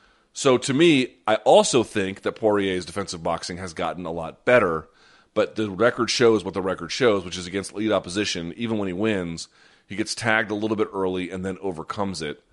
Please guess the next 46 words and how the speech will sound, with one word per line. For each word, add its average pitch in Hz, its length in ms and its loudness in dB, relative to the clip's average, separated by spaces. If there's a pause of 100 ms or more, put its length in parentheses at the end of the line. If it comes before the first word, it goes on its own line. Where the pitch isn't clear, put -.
(300)
um, 85 280 -10
a 90 80 -6
little 90 200 -4
bit 76 120 -10
late. 85 320 -6 (1300)
Uh, 85 400 -10
or 110 120 -2
at 104 60 -4
least 104 140 -6
does 101 120 0
his 92 120 -10
better 92 220 -4
work 90 300 -6
a 95 80 -4
little 92 220 -4
bit 85 140 -8
later. 87 400 -8 (380)
Sometimes 240 360 4
as 135 80 4
early 131 180 8
as 107 80 0
round 104 260 2
two, 90 380 2 (460)
but 110 220 4
often, 120 380 6
to 107 100 -8
me, 113 200 0
this 101 420 -4
one, 135 140 0
if 117 80 -4
he, 127 100 -2
if 120 100 -8
he's 147 140 2
able 170 140 4
to 143 80 2
get 135 140 4
past 123 260 2
the 107 80 -6
first 110 340 0
two, 90 360 -2 (500)
I 98 100 0
think 104 240 -4
that's 101 240 -2
what 85 120 -12
he 101 120 -4
may, 92 500 -4